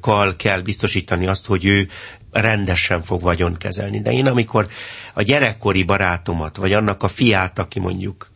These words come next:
közgazdászlat, vagy értékpapírokkal foglalkozik, azt mondom, hogy ő legyen a vagyonkezelőm, és ő kísértésbe esik, esetleg hozzányúl a vagyonhoz, esetleg előnytelen ügyleteket, ö, köt,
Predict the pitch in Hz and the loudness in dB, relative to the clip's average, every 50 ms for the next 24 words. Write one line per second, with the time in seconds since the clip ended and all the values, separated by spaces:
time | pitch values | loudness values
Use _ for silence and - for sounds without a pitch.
0 | _ - - 113 107 104 104 95 90 85 87 90 82 117 - - - 95 - - | _ 0 2 2 2 2 0 0 0 0 -2 -2 -2 -2 -4 -8 -12 -14 -12 -12
1 | 101 101 98 107 - - - - - - - 101 98 - 101 95 - 95 87 87 | -14 -14 -12 -12 -8 -2 -2 -2 -2 0 -2 -2 0 0 -2 0 0 0 0 0
2 | 82 - - 90 90 - - 104 98 101 92 87 - - 90 85 87 82 - - | -2 -4 -6 -6 -6 -4 -4 -2 0 2 0 0 0 -4 -8 -6 -6 -8 -8 -10
3 | - - - - - - - 120 117 - - 110 101 98 95 92 90 92 87 107 | -14 -14 -14 -14 -10 -2 -2 -2 -2 0 2 2 2 4 4 2 2 2 2 4
4 | 120 127 127 117 110 95 95 92 87 87 87 98 101 92 98 85 85 85 - 90 | 4 6 6 4 2 2 0 -2 -2 0 2 2 2 2 2 0 0 0 -2 -2
5 | 85 85 87 80 82 80 - - 92 92 - _ - - - - - - - - | 0 0 0 -2 -2 -4 -8 -10 -12 -16 -18 _ -20 -20 -20 -16 -16 -16 -16 -16
6 | - - - 98 98 - - - 110 104 104 104 104 95 - - - - - - | -8 -2 0 0 2 2 4 6 6 8 8 6 4 2 -2 -8 -20 -20 -20 -20
7 | - _ - - 139 139 135 - 117 98 95 - - 98 87 85 82 80 85 82 | -20 _ -4 0 0 0 2 2 0 0 0 -2 -2 0 0 0 -2 -4 -4 -6
8 | 80 - - - 90 - - - - - - - - - 110 - 113 107 - 104 | -6 -6 -6 -8 -10 -10 -12 -18 -18 -20 -20 -18 -10 -8 -4 -4 -2 0 0 -2
9 | 92 - 117 113 104 107 101 95 92 90 90 87 85 82 85 87 82 87 85 82 | 0 2 0 2 2 2 2 2 2 0 0 0 0 0 -2 -2 -2 -2 -4 -4
10 | 80 80 92 98 101 - - - - - - - - - - - 113 - - 110 | -8 -10 -10 -10 -10 -10 -12 -14 -16 -18 -16 -16 -16 -14 -6 -4 -2 0 0 0
11 | 107 - 107 101 101 - 110 131 131 131 120 113 107 107 - 104 95 92 95 98 | 0 2 0 0 2 2 0 2 4 2 2 2 0 0 0 2 2 2 2 2
12 | 101 101 95 95 90 85 - 95 87 - - 90 85 - - - - - 98 90 | 2 2 2 2 0 0 0 -4 -4 0 -2 -2 -2 -4 -12 -10 -6 -2 -2 -2
13 | 87 - - 110 107 110 - | -2 2 2 2 2 2 -4